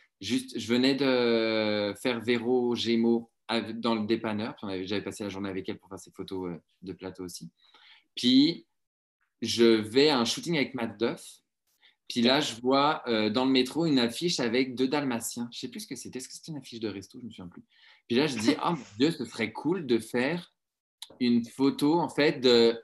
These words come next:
Sonia Benezra, que je connais quand même bien parce que je travaille avec elle, puis que j'avais vu la veille aux Gémeaux. » Je dis, puis j'ai vu, en voyant ces deux dalmatiens,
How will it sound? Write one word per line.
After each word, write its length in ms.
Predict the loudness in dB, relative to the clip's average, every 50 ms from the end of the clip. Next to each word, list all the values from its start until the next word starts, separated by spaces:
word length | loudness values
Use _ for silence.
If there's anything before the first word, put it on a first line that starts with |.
| _ _ _ -14
Sonia 380 | -6 -2 0 2 2 2 2
Benezra, 440 | 2 2 0 0 0 -2 -2 -2 -4
que 120 | -4 -4
je 80 | -8 -6
connais 260 | -6 -4 -4 -4 -4
quand 140 | -4 -4 -4
même 140 | -4 -2 -4
bien 100 | -4 -6
parce 120 | -8 -10 -12
que 80 | -14
je 60 | -14
travaille 260 | -12 -10 -10 -8 -6 -6
avec 200 | -6 -4 -4 -4
elle, 200 | -4 -4 -6 -8
puis 120 | -12 -4
que 100 | -2 0
j'avais 180 | 0 0 0 0
vu 120 | 0 0
la 100 | 0 0
veille 160 | 0 0 0 0
aux 80 | 0
Gémeaux. » 380 | -2 0 0 0 2 2 0 -2
Je 80 | -4 -6
dis, 300 | -6 -4 -4 -4 -4 -4
puis 200 | -4 -2 -2 0
j'ai 180 | 2 2 2
vu, 260 | 2 0 -2 -4 -4 -2
en 100 | -2 -2
voyant 140 | -2 -2 -4
ces 140 | -4 -4 -2
deux 80 | -2
dalmatiens, 520 | 0 0 0 0 -2 -2 -4 -4 -6 -6